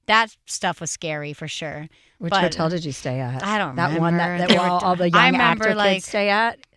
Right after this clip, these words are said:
Speaker 2: There's, like, a community,
Speaker 1: No.
Speaker 2: like a
Speaker 1: I wish I was there. I was
Speaker 2: No,
Speaker 1: in
Speaker 2: I
Speaker 1: the
Speaker 2: don't think so.
Speaker 1: motels. I was in the spooky places or, like, Airbnbs that I shouldn't have been in. But I had, like, an older friend who could drink, and I was underage, so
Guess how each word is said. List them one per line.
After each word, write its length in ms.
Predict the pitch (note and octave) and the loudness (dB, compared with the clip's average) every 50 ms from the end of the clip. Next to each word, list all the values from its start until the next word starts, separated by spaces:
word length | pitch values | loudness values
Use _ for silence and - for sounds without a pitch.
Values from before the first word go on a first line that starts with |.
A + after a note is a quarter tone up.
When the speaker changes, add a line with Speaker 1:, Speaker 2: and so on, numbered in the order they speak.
| _ _ _ _ _ _ _ _ | _ _ _ _ _ _ _ _
Speaker 2:
There's, 160 | - F#3 F3 | -4 -2 -2
like, 140 | - F#3+ F3+ | -2 -2 -2
a 100 | F#3 E3+ | -2 -4
community, 680 | E3 F3+ F3+ F3 F#3 F#3 F#3+ G3 G3+ G#3+ G3 F#3+ F3+ E3+ | -2 -4 -4 -2 0 0 0 0 0 0 0 2 0 0
Speaker 1:
No. 60 | E3 E3 | 0 0
Speaker 2:
like 160 | E3+ E3 E3 | -2 -2 -2
a 60 | F3 | 2
Speaker 1:
I 180 | E3+ G#3+ G#3+ A3 | 2 4 2 2
wish 320 | G#3+ G3+ B3+ D4 D#4+ D#4 | 4 4 6 6 6 6
I 140 | F4+ E4+ E4+ | 4 4 4
was 160 | D#4 D4 B3 | 2 0 0
there. 360 | G#3+ G#3+ G3 G3+ G#3+ A#3 B3 C4 | 2 2 2 4 4 4 4 2
I 280 | - F#3+ F3+ F3 E3+ E3+ | 2 4 4 4 6 6
was 100 | E3 E3 | 4 4
Speaker 2:
No, 60 | D#3+ E3 | 4 2
Speaker 1:
in 60 | D#3+ | 2
Speaker 2:
I 40 | - | 0
Speaker 1:
the 40 | - | 0
Speaker 2:
don't 80 | - | -2
think 100 | - D#3 | -2 -2
so. 80 | E3 G3 | -2 -2
Speaker 1:
motels. 560 | G#3 A3+ B3+ C4+ C#4 C#4 C4+ C4 B3+ A3+ - - | 0 2 2 2 2 2 0 -2 -4 -6 -2 0
I 140 | E3 A3 | 2 2
was 220 | A#3+ C4+ C#4 A3+ A#3+ | 2 0 -4 -2 -2
in 120 | B3 A3+ A3 | -2 -2 -2
the 80 | G3 E3+ | -4 -6
spooky 420 | - _ B3 C4+ C4+ - - E4 | -6 _ -6 -8 -8 0 0 0
places 400 | C#4+ - C#4 C4+ C4 - B3+ A#3 | 2 4 2 2 2 0 -6 -4
or, 140 | A#3 A3 A3+ | -2 0 2
like, 160 | G#3+ G#3+ - | 2 0 2
Airbnbs 720 | - F3+ G3 G#3+ A3+ G#3+ A#3 A3+ A3 G#3+ A#3+ A#3+ A#3+ A3 | 2 2 4 4 2 2 0 0 0 0 -2 -2 -2 -2
that 100 | A3 A3 | 0 0
I 100 | A3+ A3 | 0 0
shouldn't 400 | G#3 - - - D#3 C#3+ F#3 A3+ | 0 -2 -8 -8 -8 -8 -8 -10
have 80 | C4 A#3 | -10 -8
been 180 | A#3+ B3+ C4 | -8 -8 -8
in. 400 | C4+ C4+ C4 B3 B3 A#3+ A#3+ A#3 _ _ _ _ - _ _ _ | -6 -6 -6 -8 -8 -8 -10 -12 _ _ _ _ -20 _ _ _
But 220 | _ A3+ A3 G#3+ - - | _ 2 2 2 2 2
I 160 | - G#3 G#3+ | 2 2 2
had, 240 | A3 G3+ G#3 G#3+ G#3+ | 2 2 0 0 0
like, 140 | G3+ G#3 F#3+ | 0 -2 -4
an 100 | G3+ - | -4 -6
older 300 | - F#3 G3+ G3 F#3+ F#3+ | -6 -6 -6 -6 -6 -4
friend 200 | - G#3 F#3+ F#3 | -2 -2 -4 -2
who 160 | D#3+ E3 F#3 | -4 -6 -8
could 240 | E3 - - F#3 F#3 | -8 -4 -6 -6 -4
drink, 240 | F3 F#3 G3 G3 F#3 | -4 -4 -4 -4 -2
and 120 | F#3 E3+ | -2 -2
I 100 | D#3+ E3 | -2 -2
was 80 | E3+ E3 | -2 -4
underage, 480 | E3 E3 E3+ E3+ F3 F#3 F#3+ F#3+ G3 F#3 | -6 -6 -6 -6 -6 -6 -4 -6 -6 -8
so 200 | - - F#3+ E3 | -8 -8 -8 -8